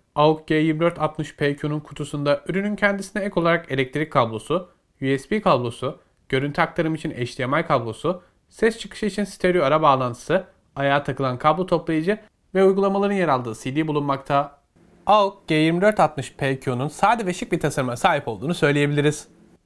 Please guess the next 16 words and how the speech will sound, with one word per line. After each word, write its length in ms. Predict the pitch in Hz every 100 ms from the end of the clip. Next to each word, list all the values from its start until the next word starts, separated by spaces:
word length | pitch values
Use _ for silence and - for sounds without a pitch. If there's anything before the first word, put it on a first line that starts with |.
| _ _ _
Monitörün 440 | 160 196 247 254 226
genel 260 | 220 240
tasarım 320 | 208 190 226
hatlarına 380 | 196 190 175 185
baktığımızda 760 | 139 - 113 107 101 156 165 -
çerçeve 500 | 196 190 226 233 220
bölümünün 340 | 180 156 151
fırçalanmış 760 | 147 151 - 156 156 165 - 147
alüminyum 420 | 151 165 156 135
görüntüsü 380 | 131 135 - 143
oluşturan 440 | 131 - 123 120
plastik 400 | 143 135 - 147
bir 60 | 127
malzemeden 560 | 131 127 131 127 117
üretildiğini 560 | 120 147 139 110 113 156
görüyoruz. 480 | 147 143 139 143